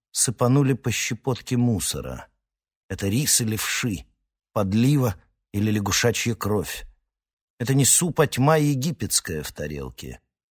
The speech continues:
«Чтоб на ваших свадьбах было такое меню», подумал Гедалия. Нет, не имею никакого желания распространяться об этом.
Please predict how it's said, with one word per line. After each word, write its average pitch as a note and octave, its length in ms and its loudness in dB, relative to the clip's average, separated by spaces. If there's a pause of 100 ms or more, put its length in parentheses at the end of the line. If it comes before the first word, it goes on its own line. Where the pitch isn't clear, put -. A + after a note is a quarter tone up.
(200)
«Чтоб - 260 0
на C#3 160 6
ваших D3 340 4
свадьбах A#2 720 4
было G2 260 0
такое F2+ 480 -4
меню», F2 460 -2
подумал C2+ 520 -10
Гедалия. A#1+ 720 -12 (1200)
Нет, G#2 520 -2 (320)
не G#2+ 220 2
имею A#2 300 4
никакого D3 720 0
желания G#2 580 2
распространяться D#2 1120 -4
об B1+ 140 -10
этом. B1+ 420 -14